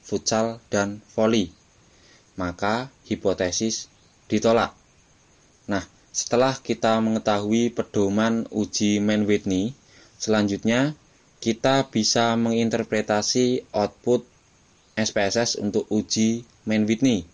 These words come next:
Di sini ada tabel statistik ya, kawan-kawan semua. Kawan-kawan semua bisa fokus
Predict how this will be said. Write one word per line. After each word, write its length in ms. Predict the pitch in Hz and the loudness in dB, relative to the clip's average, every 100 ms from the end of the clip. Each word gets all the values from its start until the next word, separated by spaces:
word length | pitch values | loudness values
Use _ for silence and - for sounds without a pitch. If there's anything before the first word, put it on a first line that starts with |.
| _ _ _ - - _ _ _ _ | _ _ _ -20 -20 _ _ _ _
Di 80 | 110 | 0
sini 480 | 107 120 131 147 120 | 2 4 4 4 2
ada 560 | 117 - 104 101 101 104 _ _ _ 113 | -2 0 0 2 0 -4 _ _ _ -2
tabel 480 | 107 - 110 107 | -2 0 2 2
statistik 720 | 104 - 107 101 104 - 113 98 | 2 0 -2 -2 -4 -6 0 0
ya, 160 | 113 - - | 0 -4 -4
kawan-kawan 400 | 95 95 95 92 | -2 0 0 -2
semua. 480 | 101 95 90 101 - _ _ _ _ _ _ _ _ _ _ _ _ _ _ _ _ _ - | -2 -2 -2 -4 -10 _ _ _ _ _ _ _ _ _ _ _ _ _ _ _ _ _ -2
Kawan-kawan 480 | 104 120 127 123 123 | 0 2 2 2 0
semua 480 | 120 120 131 139 135 | 0 2 2 2 0
bisa 480 | 110 - 107 107 | 0 2 2 0
fokus 560 | 107 110 98 127 117 | 0 0 0 -2 -2